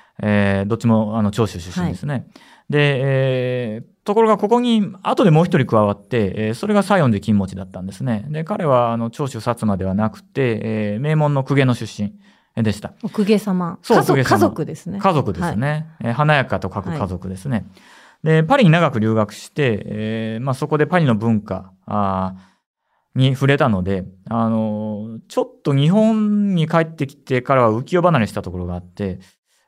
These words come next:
Speaker 1: 日本の内政にはあんまり、あの、深く関わらない、あの、メンタリティがある。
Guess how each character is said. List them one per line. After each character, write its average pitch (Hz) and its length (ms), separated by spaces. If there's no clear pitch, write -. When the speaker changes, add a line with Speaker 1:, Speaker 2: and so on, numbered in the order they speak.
Speaker 1:
日 156 120
本 196 120
の 190 80
内 165 200
政 180 180
に 160 80
は 104 100
あ - 20
ん 123 160
ま 127 120
り、 123 240
あ 117 180
の、 107 680
深 - 320
く - 40
関 120 260
わ 131 60
ら 131 60
な 107 140
い、 90 180
あ 98 140
の、 95 80
メ 101 140
ン 101 60
タ 101 80
リ 90 80
テ 95 100
ィ 92 60
が 90 100
あ 101 40
る。 120 80